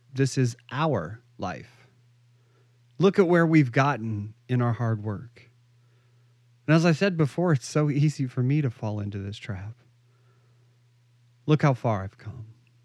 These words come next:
Look at the position I've worked myself into. And maybe for you, it hits different. Maybe for you, you say, "Look at my relationship. Look how good it's going.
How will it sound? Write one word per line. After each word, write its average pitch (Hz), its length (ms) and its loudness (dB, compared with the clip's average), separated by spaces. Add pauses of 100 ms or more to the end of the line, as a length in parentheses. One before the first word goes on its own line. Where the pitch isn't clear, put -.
(960)
Look 147 200 2
at 151 100 -2
the 139 100 0
position 120 520 -2
I've 104 200 -4
worked 104 240 -8
myself 104 440 -10
into. 101 460 -12 (1500)
And 135 100 0
maybe 208 220 4
for 214 160 -4
you, 202 200 2
it 170 100 2
hits 160 240 0
different. - 440 -4 (1800)
Maybe 233 160 4
for 202 140 0
you, 202 160 2
you 220 140 4
say, 180 160 2
"Look 202 220 2
at 220 60 2
my 220 120 2
relationship. 208 800 0 (1500)
Look 202 160 4
how 220 100 6
good 202 220 4
it's 160 160 0
going. 104 380 -8